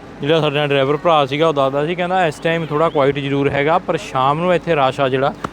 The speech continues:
ਬਹੁਤ ਜ਼ਿਆਦਾ ਹੋ ਜਾਂਦਾ। ਸੋ ਤੁਸੀਂ ਦੇਖ ਸਕਦੇ ਹੋ ਬਹੁਤ ਸਾਰੇ ਲੋਕ ਇੱਥੇ ਜਿਹੜੇ ਪ੍ਰੇਅਰ ਕਰਨ ਲਈ ਆਉਂਦੇ ਆ। ਸੋ ਬੜੀ ਸੋਹਣੀ ਲੋਕੇਸ਼ਨ ਆ ਜੀ, ਖੁੱਲ੍ਹਾ ਡੁੱਲਾ ਜਿਹੜਾ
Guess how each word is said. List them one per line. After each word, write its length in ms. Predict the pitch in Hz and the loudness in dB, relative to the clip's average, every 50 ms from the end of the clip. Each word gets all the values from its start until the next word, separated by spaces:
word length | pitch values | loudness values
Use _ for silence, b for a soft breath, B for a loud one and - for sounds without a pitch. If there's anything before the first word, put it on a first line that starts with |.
| B B - - | B B -16 -6
ਬਹੁਤ 260 | 139 127 123 - 143 131 | 0 0 2 2 2 2
ਜ਼ਿਆਦਾ 260 | 135 127 123 131 131 127 | 2 2 4 4 2 2
ਹੋ 120 | 131 127 | 2 0
ਜਾਂਦਾ। 320 | 131 131 135 139 151 165 175 - - - - - - - - - - | 0 0 0 -2 -4 -4 -4 -8 -20 -20 -20 -20 -20 -20 -20 -8 -4
ਸੋ 240 | 147 135 135 135 127 | -2 0 0 0 0
ਤੁਸੀਂ 220 | 131 120 123 127 | -2 -4 -4 0
ਦੇਖ 180 | 131 139 135 - | 0 0 0 2
ਸਕਦੇ 260 | - 160 156 151 175 | 0 -2 0 0 0
ਹੋ 60 | 175 165 | -2 -2
ਬਹੁਤ 300 | 139 123 123 135 143 - | -2 -2 -2 -2 -2 -2
ਸਾਰੇ 260 | - 135 127 139 139 | -2 -2 0 0 0
ਲੋਕ 280 | 135 131 127 127 123 139 | 0 0 -2 0 0 0
ਇੱਥੇ 280 | 135 - - 147 139 | -2 -2 0 -2 0
ਜਿਹੜੇ 240 | 131 135 135 143 139 - - - | 2 2 2 2 0 -2 -4 -2
ਪ੍ਰੇਅਰ 180 | 139 151 170 | 0 0 0
ਕਰਨ 200 | 156 165 175 165 | 2 0 0 0
ਲਈ 140 | 165 170 170 | 2 2 2
ਆਉਂਦੇ 300 | 165 165 165 165 175 180 | 2 0 0 0 0 0
ਆ। 80 | 185 180 - - - - - - - - - | 0 -2 -4 -16 -18 -16 -16 -16 -14 -4 -4
ਸੋ 80 | 151 | 0
ਬੜੀ 180 | 135 143 147 151 | 0 0 0 0
ਸੋਹਣੀ 220 | - 160 170 190 202 | 0 0 0 2 2
ਲੋਕੇਸ਼ਨ 400 | 185 170 190 185 160 - 196 196 | 2 2 2 0 2 0 0 0
ਆ 80 | 190 | 2
ਜੀ, 120 | 190 214 196 | 0 0 0
ਖੁੱਲ੍ਹਾ 260 | - 170 156 170 180 | -2 0 0 0 0
ਡੁੱਲਾ 280 | 165 160 165 175 175 175 | 0 0 0 2 2 2
ਜਿਹੜਾ 240 | 170 170 175 175 | 4 2 2 2